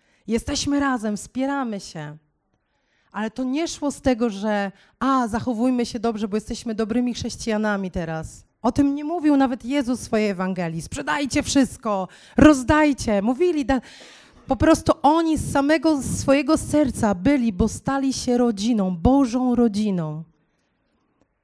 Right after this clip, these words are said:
I były uciski. Niektórzy z nich byli w okropny sposób zabijani. Jak wrócili do Rzymu, znacie pewnie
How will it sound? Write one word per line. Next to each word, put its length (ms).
I 100
były 260
uciski. 1000
Niektórzy 460
z 100
nich 220
byli 360
w 80
okropny 600
sposób 480
zabijani. 960
Jak 140
wrócili 440
do 120
Rzymu, 300
znacie 360
pewnie 440